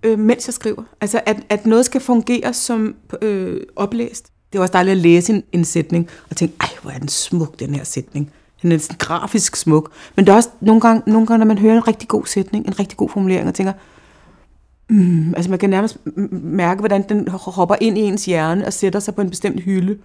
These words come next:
og der skal den bare bo. Og det er jeg også begyndt at tænke over mere, når jeg skriver det der med den her, altså, at lave en, en sætning, som lyder godt.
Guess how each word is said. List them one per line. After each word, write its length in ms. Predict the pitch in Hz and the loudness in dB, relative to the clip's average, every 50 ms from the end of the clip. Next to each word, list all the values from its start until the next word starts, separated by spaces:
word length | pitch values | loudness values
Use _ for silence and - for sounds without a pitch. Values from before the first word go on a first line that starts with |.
| _ _ _ _ _ _ | _ _ _ _ _ _
og 140 | - 165 | -6 -2
der 80 | 185 185 | -2 -2
skal 180 | 185 - 214 190 | -2 -2 -2 -2
den 100 | 190 175 | -2 -2
bare 140 | 165 170 | -2 -4
bo. 320 | 165 - 170 175 170 - - _ _ _ _ _ _ _ _ _ _ _ _ - | -2 -2 -2 -4 -4 -6 -12 _ _ _ _ _ _ _ _ _ _ _ _ -6
Og 140 | - 196 | -4 2
det 160 | 185 240 233 240 - - - - - | 4 4 4 4 0 -8 -8 -4 0
er 60 | - | 2
jeg 100 | 202 202 | 2 2
også 120 | 220 214 | 2 0
begyndt 300 | - 247 - 262 254 - | -4 -4 -2 0 0 0
at 60 | 240 240 | -2 -6
tænke 360 | - - 240 240 247 - 240 | -4 -2 0 0 0 0 -2
over 240 | 220 202 - 214 - - | -4 -4 -6 -8 -4 0
mere, 440 | 208 208 214 214 220 220 233 254 254 | 2 4 6 6 6 6 6 4 2
når 120 | 240 233 | 0 0
jeg 100 | 214 208 | -2 -4
skriver 280 | 208 - - 233 - 220 | -6 -6 -6 -6 -4 -4
det 100 | 214 214 | -4 -4
der 60 | 220 | -4
med 100 | 220 214 214 _ _ - | -4 -6 -8 _ _ -6
den 160 | 226 226 226 | -4 -4 -4
her, 100 | 233 233 - - | -4 -6 -8 -10
altså, 180 | 202 - - - | -10 -10 -10 -10
at 80 | - 202 | -8 -6
lave 240 | 202 208 214 233 233 | -4 -2 -2 -2 -2
en, 200 | 226 220 214 - _ _ _ _ _ _ _ - | -2 -2 -4 -6 _ _ _ _ _ _ _ -10
en 80 | 214 | -8
sætning, 500 | 202 - - - 214 202 202 - 233 220 | -8 -6 -4 -4 -4 -4 -2 -4 -4 -4
som 220 | - - 220 208 202 | -2 -2 0 0 0
lyder 360 | 185 180 208 233 - - 226 | 0 0 -2 -2 -4 -6 -12
godt. 320 | - _ 160 151 156 - | -12 _ -12 -12 -12 -16